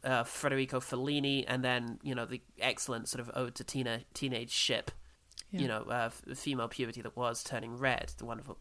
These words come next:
Speaker 1: you know, all wonderful films, really excellent films. And so there were high hopes for something that is emotional and intelligent, that combines a sort of childlike wonder with something more.
Speaker 2: Mm.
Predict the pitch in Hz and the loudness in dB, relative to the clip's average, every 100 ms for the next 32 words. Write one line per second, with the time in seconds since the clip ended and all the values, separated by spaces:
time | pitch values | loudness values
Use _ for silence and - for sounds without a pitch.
0 | - 135 113 196 254 208 190 233 202 143 | -4 -2 6 8 8 10 10 10 8 0
1 | 143 127 - - 151 156 135 131 127 95 | 4 4 4 0 0 2 2 0 -4 -2
2 | 127 110 - - - - - - 151 165 | -2 -2 -6 -20 -20 -20 -20 6 12 12
3 | 160 - - 208 202 180 - _ _ - | 12 6 10 12 12 8 2 _ _ -20
4 | _ _ _ _ - - 175 175 185 190 | _ _ _ _ -12 0 10 10 12 12
5 | 175 147 - - - 139 135 123 135 143 | 12 8 8 2 6 8 10 8 6 2
6 | 143 139 123 127 - 127 156 180 - 175 | 4 2 2 2 2 6 8 8 6 8
7 | 175 170 139 127 123 - 156 156 151 139 | 8 6 4 0 0 6 8 8 4 2
8 | - - - - 139 - 135 135 143 143 | 0 -8 -20 -2 0 2 2 12 12 12
9 | 131 131 - 123 - - 135 127 127 - | 10 2 -2 -4 0 6 6 6 2 4
10 | 131 127 117 117 117 123 110 113 113 120 | 2 4 2 -2 -2 -2 -2 -4 -2 0
11 | 101 - - _ _ - - 180 | 2 0 -4 _ _ 0 6 8